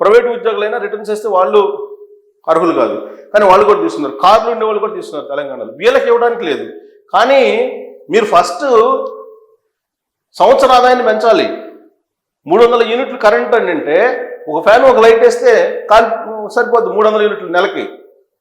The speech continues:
అది ఎలా క్రైటీరియాగా తీస్తారు? కనీసం పెంచాలి కదా అది. దాంతోపాటు పొలం విస్తీర్ణం పెంచాలి కదా. అలాగే ఏడాదికి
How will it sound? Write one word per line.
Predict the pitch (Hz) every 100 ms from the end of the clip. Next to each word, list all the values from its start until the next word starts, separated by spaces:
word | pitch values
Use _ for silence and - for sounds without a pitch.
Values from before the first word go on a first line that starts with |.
| _ _ 170
అది | 202
ఎలా | 202 254
క్రైటీరియాగా | 247 247 247 240 233
తీస్తారు? | - 214 208 - - - 175
కనీసం | 226 233 240
పెంచాలి | 220 240 240
కదా | 226 214
అది. | 202 214 - - - _ _ _ _ -
దాంతోపాటు | 175 247 254 233 220 214 226
పొలం | 202 226 226 170
విస్తీర్ణం | - 262 262 240
పెంచాలి | 220 220 220 202
కదా. | 202 202 196 - _ _ _ -
అలాగే | 175 247 226 226 226 165 - - - - 160
ఏడాదికి | 233 254 247 220